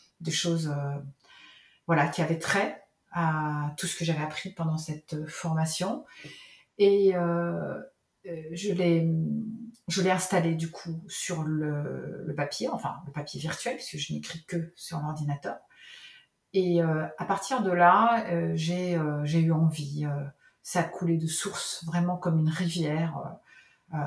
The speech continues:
envie de travailler une poésie, euh, corporelle, <laughs> euh, des mots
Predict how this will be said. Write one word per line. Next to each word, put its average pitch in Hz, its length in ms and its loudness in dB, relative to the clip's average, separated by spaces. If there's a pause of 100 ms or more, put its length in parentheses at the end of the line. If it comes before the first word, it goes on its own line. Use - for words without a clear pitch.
envie 180 400 0
de 156 180 -2
travailler 175 840 -2 (800)
une 165 200 4
poésie, 175 1000 -4 (680)
euh, 151 200 -2 (200)
corporelle, 170 540 0 (560)
<laughs> - 680 -10
euh, 175 360 2
des 160 220 2
mots 185 540 2